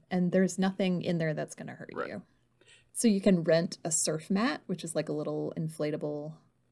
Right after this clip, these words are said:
Speaker 1: rubber mat.
Speaker 2: Okay.
Speaker 1: And just kind of float around in the waves.
Speaker 2: It's like a boogie board.
Speaker 1: Yeah, and if you're a tourist, even in nineteen oh seven or the nineteen twenties, it's still a really easy place to get to. You just go to Sydney,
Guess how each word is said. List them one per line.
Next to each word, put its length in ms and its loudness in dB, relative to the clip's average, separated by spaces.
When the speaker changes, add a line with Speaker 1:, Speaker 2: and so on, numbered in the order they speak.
Speaker 1:
rubber 460 -4
mat. 320 -4
Speaker 2:
Okay. 260 -8
Speaker 1:
And 260 2
just 160 -4
kind 140 -2
of 80 -4
float 240 2
around 280 0
in 80 2
the 60 2
waves. 220 0
Speaker 2:
It's 140 -2
like 0 -
a 80 -4
boogie 220 -2
board. 260 -6
Speaker 1:
Yeah, 420 4
and 80 8
if 100 8
you're 140 8
a 60 6
tourist, 640 0
even 540 0
in 240 4
nineteen 400 -2
oh 180 -2
seven 800 -2
or 100 -2
the 100 -2
nineteen 360 -4
twenties, 500 -2
it's 140 -2
still 220 2
a 80 4
really 260 2
easy 360 -2
place 320 -8
to 80 -12
get 200 -4
to. 100 -12
You 160 -10
just 240 -10
go 120 -6
to 80 -4
Sydney, 500 2